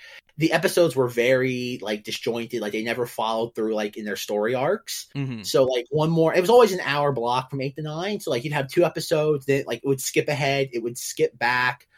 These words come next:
Speaker 1: Um, I remember a lot of Madam Web in that, like, era of syndication. Um, then I think at one point in the late two thousands, it was on Hulu. And I tried watching it, and it was like, and that was back, like, when,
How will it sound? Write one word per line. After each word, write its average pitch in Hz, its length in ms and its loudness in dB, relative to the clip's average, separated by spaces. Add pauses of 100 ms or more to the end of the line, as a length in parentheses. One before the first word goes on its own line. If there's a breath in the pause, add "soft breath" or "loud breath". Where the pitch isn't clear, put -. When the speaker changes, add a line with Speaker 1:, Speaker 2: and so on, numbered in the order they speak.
(240 soft breath)
Speaker 1:
Um, 113 120 -6
I - 40 -4
remember 220 240 6
a 143 60 6
lot 120 280 4
of 139 100 2
Madam 127 380 -2
Web 113 240 -6
in 120 120 -8
that, 123 220 -10
like, 113 300 -6
era 120 300 0
of 117 60 -6
syndication. 123 840 -6 (420 soft breath)
Um, 117 400 -6
then 165 140 -2
I 403 120 0
think 403 140 0
at - 120 2
one 160 160 0
point 185 360 -4 (140)
in 131 100 -4
the 120 80 -4
late 131 240 -2
two 202 100 -6
thousands, 196 380 0
it 160 60 -4
was 143 100 -4
on 131 140 -4
Hulu. 202 640 0 (360)
And 156 240 -2
I 156 140 0
tried 170 320 2
watching 175 440 0
it, 180 280 2
and 147 140 -4
it - 20 -4
was 135 160 -6
like, 123 160 -2
and 135 120 -4
that 123 100 0
was 131 100 -4
back, 123 300 0
like, 110 120 -6
when, 110 240 -6